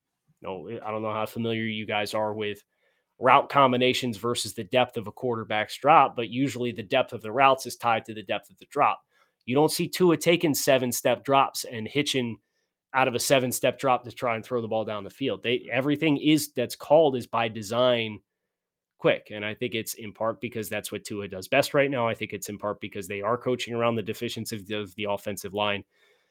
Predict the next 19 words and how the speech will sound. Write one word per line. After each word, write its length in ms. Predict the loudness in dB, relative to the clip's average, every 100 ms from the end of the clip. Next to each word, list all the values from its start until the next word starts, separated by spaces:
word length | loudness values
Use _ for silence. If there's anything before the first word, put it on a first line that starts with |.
| _ _
Um, 520 | -4 0 0 -2 -6 -12 _ _ _ _ _ _ _ _
and 200 | 0 2
he's, 500 | 4 4 4 4 -2 -6
he's 340 | -6 0 6
done 220 | 8 8
relatively 520 | 8 6 4 2 0
well 220 | 2 2 2
with 140 | -2
negotiating 800 | -6 -4 -4 -4 -4 -4 -4 -6
that 200 | -10 -10
pressure 360 | -10 -8 -8
and 100 | -8
understanding 600 | -8 -8 -6 -4 -4 -6 -8
when 140 | -8
those 220 | -6 -4
opportunities 720 | -4 -4 -6 -8 -8 -8 -8
are 60 | -10
there 220 | -10 -12
to 280 | -12 -12 -12